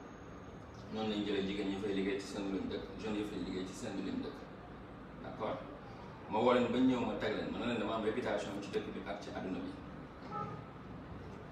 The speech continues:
Pour jox leen lii ngeen exploité ko, première chose mooy, bëgguma fa gis alcool parce que doomu jullit laa, du ma naan, du ma tox cigarette.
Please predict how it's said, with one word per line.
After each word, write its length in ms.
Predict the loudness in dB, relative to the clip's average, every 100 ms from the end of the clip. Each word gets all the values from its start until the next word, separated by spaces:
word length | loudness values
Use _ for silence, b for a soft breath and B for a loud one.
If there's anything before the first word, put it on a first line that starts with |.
| -12 -4
Pour 160 | 0 2
jox 140 | 4 6
leen 220 | 4 4
lii 220 | 2 2
ngeen 160 | 0 0
exploité 440 | -4 -2 0 0 -2
ko, 160 | -4 -4 -6 -10 -12 -12 -10 -10 -10 -10 -10 -4
première 240 | 0 4 4
chose 220 | 4 2
mooy, 240 | 2 2 0 -2 -6 -10 -10 -2
bëgguma 340 | 2 6 6
fa 100 | 4 0
gis 140 | 0
alcool 420 | 0 2 2 0 -2
parce 120 | -4
que 80 | 0
doomu 280 | 2 2
jullit 240 | 0 -2 2
laa, 220 | 2 2 -2 -10 -10 -10 -6
du 80 | -2
ma 100 | 0
naan, 200 | 2 2
du 60 | 0
ma 80 | -2
tox 140 | -4
cigarette. 300 | -4 -4 -4